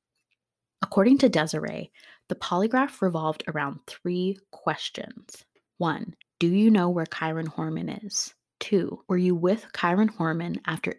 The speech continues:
eight forty-five A M on June fourth, two thousand ten?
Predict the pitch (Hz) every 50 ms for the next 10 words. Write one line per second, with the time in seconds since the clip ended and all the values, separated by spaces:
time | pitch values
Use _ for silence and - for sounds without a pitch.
0 | - 185 170 - - - - 190 185 202 208 - 180 175 175 185 196 208 190 165
1 | 147 - - 156 151 - _ _ _ - 156 156 156 - - 170 156 175 208 202
2 | - - 165 165 170 165 - - - - - 170 156 - 160 151 160 - - 151
3 | 160 - - 175 165 170 - 165